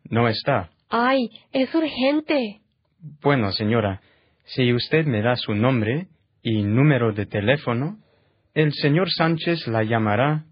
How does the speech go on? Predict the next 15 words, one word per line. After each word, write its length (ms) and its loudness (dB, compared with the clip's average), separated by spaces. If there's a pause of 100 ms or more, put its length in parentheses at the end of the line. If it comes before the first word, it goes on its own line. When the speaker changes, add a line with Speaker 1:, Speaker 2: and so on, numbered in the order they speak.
Speaker 1:
cuando 320 0
vuelva. 480 -2 (540)
Speaker 2:
Vale, 480 -4 (600)
soy 280 0 (360)
Emilia 600 0
Mancho. 560 -4 (400)
Speaker 1:
La 240 -4
señora 680 0
Emilia, 1080 0 (540)
¿cómo 320 0
se 180 -2
escribe 600 0
el 200 0
apellido? 640 -2 (260)
Speaker 2:
Mancho. 680 -4